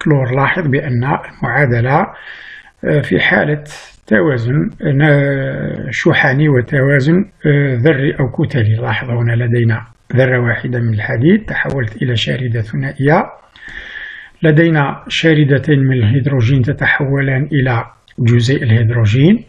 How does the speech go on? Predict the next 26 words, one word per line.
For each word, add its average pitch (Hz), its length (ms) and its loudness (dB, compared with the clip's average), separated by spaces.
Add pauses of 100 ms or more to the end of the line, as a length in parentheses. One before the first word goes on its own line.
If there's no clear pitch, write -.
(540)
وشاردتين 156 1200 2
من 139 120 2
الكلور 143 500 0 (200)
لا 160 180 4
تشاركان 131 600 -2
في 139 60 -4
التفاعل، 160 520 -4
تبقى - 360 -8 (140)
على 135 520 -2
حالهما. 110 640 2 (640)
إذن 139 180 2 (640)
نمر 160 260 2
إلى 147 400 2
معادلة 131 460 0
التفاعل 123 520 -4
بالصيغة 120 580 -4
الإحصائية، 147 840 -2 (800)
اف 180 240 2 (100)
او 160 100 4
زائد 147 280 2
اثنين 170 380 2
اش 143 140 -2
سي - 360 -4
ال 202 520 4 (200)
يعطي 131 500 0
لنا 113 480 2